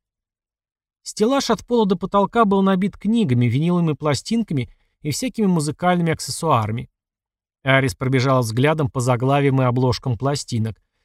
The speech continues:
Все они оказались слишком мудреными для ее головы. Названия некоторых исполнителей музыкальных альбомов она зачитала вслух.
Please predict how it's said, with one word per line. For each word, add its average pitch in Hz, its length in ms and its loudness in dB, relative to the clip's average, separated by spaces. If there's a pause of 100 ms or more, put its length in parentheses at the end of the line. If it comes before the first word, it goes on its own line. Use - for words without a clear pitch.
Все - 280 -4
они 220 160 2
оказались 175 520 0
слишком 175 360 -6
мудреными 165 520 2
для 143 160 0
ее 139 220 2
головы. 127 520 0 (600)
Названия 135 540 2
некоторых 139 400 -2
исполнителей 143 600 -2
музыкальных 135 580 0
альбомов 143 460 0
она 135 100 0
зачитала 135 520 -2
вслух. 117 420 -8